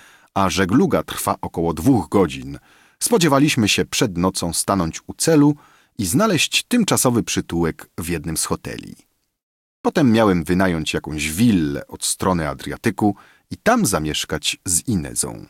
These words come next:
Na układaniu planów i przygotowywaniu do podróży upłynął nam wieczór i część nocy. Ineza była bardzo ożywiona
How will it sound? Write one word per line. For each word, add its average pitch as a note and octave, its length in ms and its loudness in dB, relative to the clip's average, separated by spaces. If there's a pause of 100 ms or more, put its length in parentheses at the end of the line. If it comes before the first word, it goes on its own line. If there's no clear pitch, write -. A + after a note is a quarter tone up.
(340)
Na G#2 160 2
układaniu G#2+ 480 2
planów G#2+ 680 2
i G2 100 -4
przygotowywaniu F#2+ 880 0
do D#2 120 -6
podróży F2+ 600 0
upłynął F#2 520 0
nam D2+ 200 -4
wieczór F#2+ 580 -2
i F2+ 120 -8
część - 420 -4
nocy. - 360 -2 (760)
Ineza B2 340 4
była G2+ 240 4
bardzo F#2 480 2
ożywiona F#2 580 2